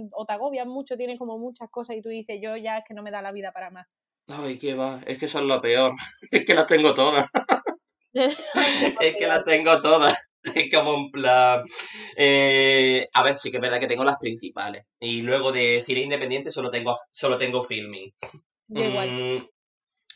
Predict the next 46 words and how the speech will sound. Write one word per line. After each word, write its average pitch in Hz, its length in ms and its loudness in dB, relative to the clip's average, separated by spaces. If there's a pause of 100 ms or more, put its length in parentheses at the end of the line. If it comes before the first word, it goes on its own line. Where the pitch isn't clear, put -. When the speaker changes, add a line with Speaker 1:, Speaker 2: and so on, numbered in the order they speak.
(100)
Speaker 2:
pero, 127 1400 6
pero 131 160 -2
es - 60 -12
que 135 60 -6
a - 40 -2
mí 135 80 -4
me 131 60 -4
encantan 117 420 -6
las 110 100 -10
plataformas, 113 480 -8
es - 40 -20
que 127 120 -6
yo 131 120 -4
adoro 123 260 -2
el 117 80 -10
cine, 131 440 -10
adoro 117 680 -6 (380)
las 117 380 -2
series, 139 540 -2 (300)
entonces 113 880 -2
para 117 200 2
mí 117 200 -6
es 127 200 -4
un, 117 400 -6
es 131 160 -8
un 117 200 -12
plus 117 220 -6
muy 110 240 -6
grande, 101 340 -14 (140)
es 120 160 -14
un 117 160 -14
plus 120 240 -10
muy 113 260 -8
grande 104 260 -14
para, 104 480 -4
para 117 140 -2
Disney 110 220 -10
Plus. - 220 -14
Y 139 120 -6
además, 127 640 -4
y 123 100 -8
además 113 380 -6
yo 123 100 -4
tenía 123 220 -4
la 120 60 -2
necesidad 107 560 -6